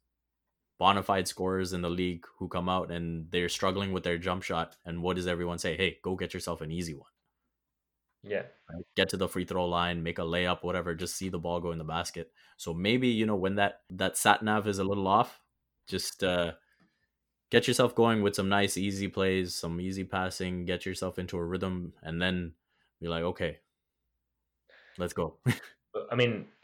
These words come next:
Speaker 2: I think what usually gets Bruno's game going is a good penalty every now and then. And, uh,
Speaker 1: <laughs>
Speaker 2: y-, y-,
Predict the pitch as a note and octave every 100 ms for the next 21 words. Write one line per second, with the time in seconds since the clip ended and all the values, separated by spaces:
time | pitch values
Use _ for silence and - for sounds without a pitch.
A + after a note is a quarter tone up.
0 | _ _ _ G2 - C3 B2+ A#2 A2 A#2
1 | A#2+ B2 A#2+ A2+ - G#2 G2+ A2+ A#2 A#2
2 | - A2 A2+ A2+ A2 A2+ A2 G2+ G#2 A2+
3 | G#2+ - - _ _ A#2+ A#2+ A#2+ C3+ B2
4 | A#2+ B2 A#2+ A#2 A#2 A2+ A#2+ C#3+ D3 A2
5 | A2 A2 G#2 - - E3+ - - - D#3+
6 | - - - C3+ - C3+